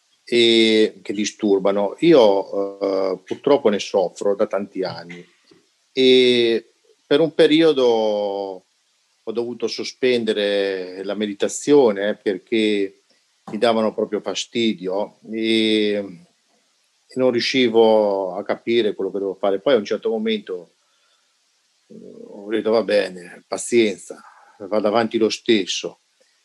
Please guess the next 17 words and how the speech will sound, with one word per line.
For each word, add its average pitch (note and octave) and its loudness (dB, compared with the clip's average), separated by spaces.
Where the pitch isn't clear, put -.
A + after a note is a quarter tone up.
e, A2 0
e - -18
cerco C#3+ 2
di B2+ 0
conviverci. A2+ -2
E B2+ -4
ora C#3+ 4
ne A2 -6
approfitto A2 -8
del G#2+ -4
fatto A2 -4
della G2 -8
sua, F#2+ -8
della A2 -8
sua B2 -4
presenza A#2+ -2
per, G#2+ -6